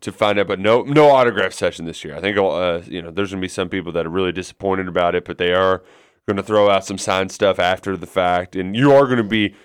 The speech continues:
close enough to the players, but I, I guess they just didn't want 'em all. I, you know, I don't, I don't know.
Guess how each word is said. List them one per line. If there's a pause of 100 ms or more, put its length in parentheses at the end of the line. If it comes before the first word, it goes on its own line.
(180)
close
enough
to
the
players,
but
I,
I
guess
they
just
didn't
want
'em
all.
I, (100)
you
know,
I
don't,
I
don't
know.